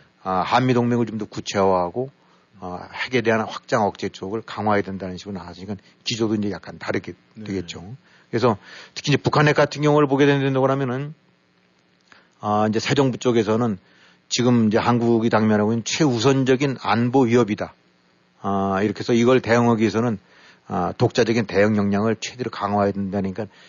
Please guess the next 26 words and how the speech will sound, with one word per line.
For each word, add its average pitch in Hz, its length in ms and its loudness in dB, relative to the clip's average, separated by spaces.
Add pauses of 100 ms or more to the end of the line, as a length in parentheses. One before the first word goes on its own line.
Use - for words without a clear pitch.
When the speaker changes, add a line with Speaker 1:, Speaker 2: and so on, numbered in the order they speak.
Speaker 1:
실체적 156 460 2
위협으로 135 380 4
간주하고 113 600 0
북한 - 300 -4
핵을 95 340 -4
Speaker 2:
네. 101 140 -18 (180)
Speaker 1:
그것에 117 340 2
관한 113 280 4
대응 104 340 2
태세 104 400 -4
구축을, 104 580 -8 (500)
아, 98 60 -16 (100)
앞으로의 101 300 -4
큰 101 360 -8
방향으로 98 400 -2
잡았으니까 92 680 -8
이게 101 160 -10
올바로 117 400 2
잡았다고 113 440 -2
봐야 92 200 0
되겠죠. 87 400 -10
Speaker 2:
음. 101 160 -16 (200)
Speaker 1:
그러니까 113 140 -8
현실적으로 135 520 4
있는 135 200 0
깡패, 127 580 2